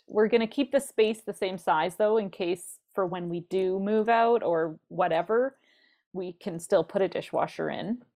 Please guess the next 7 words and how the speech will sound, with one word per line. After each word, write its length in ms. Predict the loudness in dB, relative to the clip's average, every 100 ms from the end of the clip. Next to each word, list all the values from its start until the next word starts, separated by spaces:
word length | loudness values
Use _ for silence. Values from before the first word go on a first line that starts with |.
| _ 0
But 320 | 2 2 0 0
I'm 240 | 2 4
putting 320 | 4 4 2
in 360 | 0 -2 -4 -6 -2
my 360 | 0 2 2
appliance 800 | -2 -4 -4 -2 -2 -4 -6 -8 -20 -20 -14
garage 760 | -2 0 0 0 0 -2 -4